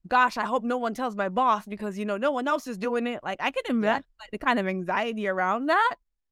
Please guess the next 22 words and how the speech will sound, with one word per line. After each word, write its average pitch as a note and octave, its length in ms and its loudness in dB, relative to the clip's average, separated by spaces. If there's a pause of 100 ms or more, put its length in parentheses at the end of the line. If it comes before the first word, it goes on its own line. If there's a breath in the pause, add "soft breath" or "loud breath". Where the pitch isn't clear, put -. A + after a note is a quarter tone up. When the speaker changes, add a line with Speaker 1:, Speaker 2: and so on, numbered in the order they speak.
(200)
Speaker 1:
And A#3 200 0
then A#3 260 -2
thinking A#3+ 340 -4
to A3+ 60 -2
yourself, G#3 380 0
"Well, F#3+ 120 4
I F#3 60 2
guess G#3+ 180 -4 (340)
maybe G3 340 2
I F3+ 60 0
should G3+ 240 -2
have E4+ 180 2
a F#4+ 80 0
drink. F#4+ 260 -4
Maybe F3+ 180 -2
I E3 80 -2
shouldn't. D4+ 440 0
I C3+ 100 -2
don't G3+ 180 2
know." G#3 480 0
It F#3 120 -6 (280)
Speaker 2:
Yeah. D3+ 400 -2